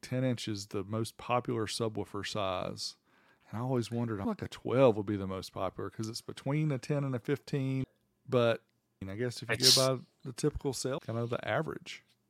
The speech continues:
Speaker 2: And they're always a little bit cheaper usually. I, I actually like tens. I got no problem. And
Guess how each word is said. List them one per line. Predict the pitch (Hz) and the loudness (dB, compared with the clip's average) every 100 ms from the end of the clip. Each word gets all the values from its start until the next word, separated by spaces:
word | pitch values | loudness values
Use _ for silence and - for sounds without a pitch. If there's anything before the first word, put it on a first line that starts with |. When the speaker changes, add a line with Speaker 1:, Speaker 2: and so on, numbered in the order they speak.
| _ | _
Speaker 2:
And | - 120 | 4 12
they're | 110 | 12
always | 104 101 | 12 12
a | 98 | 6
little | 95 92 | 4 4
bit | 85 | 0
cheaper | - 90 95 | -2 -4 -2
usually. | 92 90 95 98 104 - _ _ _ _ | -2 -2 -4 -6 -6 -10 _ _ _ _
I, | 117 139 - | 8 10 8
I | 123 | 10
actually | 123 110 - 101 | 10 8 4 -2
like | 92 90 - | 2 2 0
tens. | 95 90 87 | -6 -6 -4
I | 87 90 | 0 0
got | 92 95 90 | 2 2 2
no | 87 | -4
problem. | 87 90 87 90 90 | 0 2 2 0 -8
And | - 90 90 87 | -6 -4 -6 -10